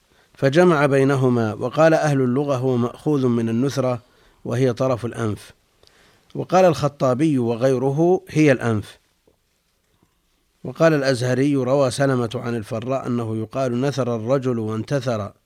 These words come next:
واستنثر إذا حرك النثرة في الطهارة.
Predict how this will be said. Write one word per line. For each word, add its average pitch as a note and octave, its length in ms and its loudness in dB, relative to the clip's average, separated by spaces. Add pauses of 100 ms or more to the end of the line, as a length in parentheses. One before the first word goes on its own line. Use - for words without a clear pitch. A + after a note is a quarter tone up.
(1080)
واستنثر C3 720 0
إذا B2 260 -2
حرك C#3+ 480 -2
النثرة D3+ 500 0
في C#3 80 -8
الطهارة. A#2 640 -8